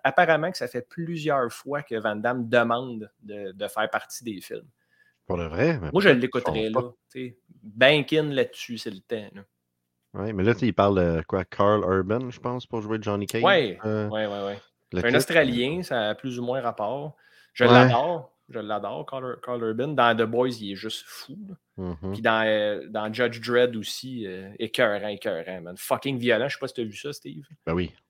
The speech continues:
Speaker 1: Très bon, man.
Speaker 2: J'ai
Speaker 1: Ouais.
Speaker 2: vu ça.
Speaker 1: Fait que c'est cool,
Speaker 2: Euh,
Speaker 1: écoute, je suis, je suis content de voir ça, man. L'horreur et le gaming, euh, qui se, qui se croisent encore une fois.
Speaker 2: Mais là, ma question, c'est, si tu regardes la bande-annonce, ça veut-tu dire que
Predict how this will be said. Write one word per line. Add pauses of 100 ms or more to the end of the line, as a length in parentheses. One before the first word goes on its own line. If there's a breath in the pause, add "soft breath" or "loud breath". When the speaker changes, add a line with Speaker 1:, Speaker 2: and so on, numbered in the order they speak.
(380)
Speaker 1:
Très
bon,
man. (1800)
Speaker 2:
J'ai
Speaker 1:
Ouais.
Speaker 2:
vu
ça. (320 loud breath)
Speaker 1:
Fait
que
c'est
cool,
Speaker 2:
Euh,
Speaker 1:
écoute,
je
suis,
je
suis
content
de
voir
ça,
man.
L'horreur
et
le
gaming,
euh,
qui
se,
qui
se
croisent
encore
une
fois. (460)
Speaker 2:
Mais
là,
ma
question,
c'est,
si
tu
regardes
la
bande-annonce,
ça
veut-tu
dire
que